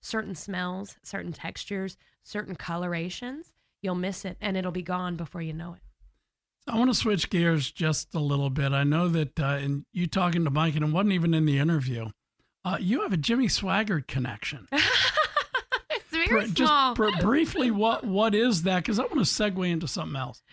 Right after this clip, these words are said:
Speaker 1: My father was a, uh, traveling musician in, uh, the Baptist churches. Uh, that's where he got a lot of his gigs. Um, but he was on Nashville's Biggest Star, and he sang at the Bluebird Cafe. Um, he can play seven instruments by ear. Um,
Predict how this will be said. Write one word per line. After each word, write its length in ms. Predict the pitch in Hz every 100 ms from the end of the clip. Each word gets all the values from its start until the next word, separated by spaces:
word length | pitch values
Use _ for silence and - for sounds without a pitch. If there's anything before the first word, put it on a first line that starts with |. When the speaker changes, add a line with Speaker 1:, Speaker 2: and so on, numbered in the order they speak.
| -
Speaker 1:
My 220 | 247 262 370
father 360 | 330 320 277
was 320 | 254 285 269
a, 400 | - 240 247 254
uh, 400 | 254 247 247 240 233
traveling 400 | - 226 233 247
musician 560 | 277 - 254 - 294 359 -
in, 260 | 285 220
uh, 200 | 226 226
the 120 | 214
Baptist 380 | 214 214 214 -
churches. 440 | - 202 - 240 262
Uh, 260 | 123 190 185
that's 200 | 214 233
where 100 | 247
he 60 | 208
got 140 | 190
a 60 | 180
lot 340 | 180 202 190
of 80 | 170
his 160 | 170 -
gigs. 460 | 220 226 240 - -
Um, 240 | 214 196
but 120 | 220
he 200 | 185 277
was 260 | 262 269 269
on 300 | 247 240 226
Nashville's 440 | 214 214 - 233
Biggest 280 | - 240 262
Star, 280 | - 208 220 -
and 160 | 240
he 60 | 277
sang 220 | - 226
at 60 | 208
the 60 |
Bluebird 380 | 185 214 190 185
Cafe. 580 | 196 196 - 101 82 - _ _ _ _
Um, 260 | 214 202 190
he 120 | 214
can 120 | 262
play 140 | 220 214
seven 300 | - 208 202
instruments 560 | 202 - 202 180 196
by 200 | - 220 330
ear. 440 | - 226 - - _ _ _ _ _
Um, 480 | 247 226 220 214